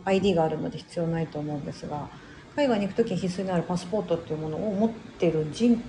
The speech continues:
人数、まあ、に-、これ二十代って言ってましたけど、彼女は。二十パーセントなんだ。二割のね、若者しか持ってないんだ。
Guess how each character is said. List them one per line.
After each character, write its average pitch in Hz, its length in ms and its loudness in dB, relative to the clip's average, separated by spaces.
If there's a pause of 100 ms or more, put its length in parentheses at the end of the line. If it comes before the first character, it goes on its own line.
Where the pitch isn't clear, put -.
(260)
人 214 180 6
数、 - 260 2
ま - 80 2
あ、 - 20 6
に-、 220 160 8
こ 254 80 8
れ 233 60 10
二 254 80 12
十 320 200 6
代 202 100 10
っ 170 40 4
て - 60 -2
言 160 60 0
っ - 20 -4
て - 60 -2
ま 165 120 2
し 165 40 0
た 175 100 -6
け 170 120 -8
ど、 165 120 4
彼 165 240 -2
女 151 200 -4
は。 151 120 -2 (680)
二 156 120 -2
十 247 140 10
パ 349 240 4
ー 349 40 2
セ 370 140 2
ン 349 40 2
ト 339 80 4
な 254 140 4
ん 233 60 4
だ。 - 220 -8
二 226 160 6
割 285 180 6
の 220 180 6 (480)
ね、 233 140 8
若 190 200 4
者 226 200 6
し 226 80 0
か - 80 -4
持 202 120 2
っ 214 40 -2
て 214 120 -4
な 214 140 0
い 214 40 0
ん 196 60 -2
だ。 170 240 -2